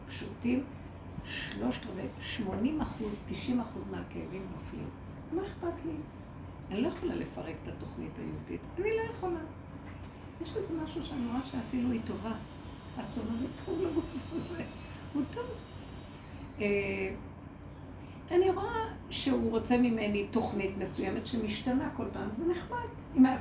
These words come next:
כל הזמן אותו דבר. יש לנו יום טוב, יש שבת, יש זה, שינוי, נחמד לנו, מה? בלי שיהיה לי שייכות. משפחתיות, זה דבר טוב, באים, יוצאים, הולכים.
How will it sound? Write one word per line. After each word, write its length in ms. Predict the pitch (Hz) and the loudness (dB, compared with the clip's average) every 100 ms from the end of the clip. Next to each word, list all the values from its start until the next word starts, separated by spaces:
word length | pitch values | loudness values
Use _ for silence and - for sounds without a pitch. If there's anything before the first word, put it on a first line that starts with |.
| - | 0
כל 120 | 226 | 2
הזמן 220 | 226 226 202 | 2 2 0
אותו 220 | 196 196 | -2 -2
דבר. 280 | 196 151 175 - - - - - - | -2 -4 -6 -8 -10 -10 -10 -8 -4
יש 200 | - - | -2 -2
לנו 120 | - - | -2 -2
יום 120 | - - - | -4 -4 4
טוב, 220 | 254 226 - | 4 4 0
יש 160 | 147 - | -4 -2
שבת, 460 | 196 233 226 196 | 2 6 6 4
יש 120 | - | -2
זה, 120 | - - | -4 -4
שינוי, 680 | - - - - - 339 - | -4 -2 -4 -2 6 6 8
נחמד 440 | 240 - - - - | 6 4 2 -4 -2
לנו, 200 | 339 185 170 | 0 0 0
מה? 160 | 208 - - - - - - | 0 -2 -6 -10 -10 -8 2
בלי 420 | 214 208 240 302 - - - | 4 6 6 6 2 -4 -8
שיהיה 460 | - 190 180 190 214 | -2 0 2 0 0
לי 100 | 247 - | -2 -2
שייכות. 480 | - 165 156 - - - - - | -4 -4 -2 -4 -6 -6 -8 4
משפחתיות, 640 | 269 - 370 - - 220 196 | 6 6 4 4 6 6 6
זה 120 | 254 | 2
דבר 220 | 440 494 508 | 2 0 2
טוב, 100 | - 440 254 | 4 4 6
באים, 320 | 226 190 202 | 6 4 2
יוצאים, 280 | 214 - 208 | 0 0 0
הולכים. 240 | 196 190 | 0 -2